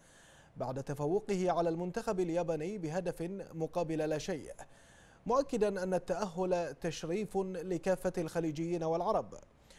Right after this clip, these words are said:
وأعرب سموه عن فخره واعتزازه بهذا الفوز والتأهل المشرف للمنتخب السعودي للمرة الخامسة في تاريخه،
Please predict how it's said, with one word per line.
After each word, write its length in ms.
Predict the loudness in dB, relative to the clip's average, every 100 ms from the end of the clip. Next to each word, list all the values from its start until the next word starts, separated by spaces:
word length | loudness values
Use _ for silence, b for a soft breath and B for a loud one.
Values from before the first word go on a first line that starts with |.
| B B B
وأعرب 600 | -10 -2 4 6 6 2
سموه 580 | 0 -2 0 0 2 0
عن 80 | 0
فخره 500 | -2 -4 -2 -2 2
واعتزازه 840 | 2 2 0 -2 0 0 -2 -4
بهذا 340 | -4 -2 0 0
الفوز 400 | -2 -2 -2 -2
والتأهل 640 | -2 -2 -4 -4 -4 -2
المشرف 540 | -2 -4 -2 0 0
للمنتخب 600 | 0 -2 -4 -6 -2 -2
السعودي 480 | -2 -2 -2 -2 -2
للمرة 360 | -2 0 0 0
الخامسة 560 | 0 0 0 0 0 -2
في 240 | -2 -6
تاريخه، 480 | -2 0 2 2 -2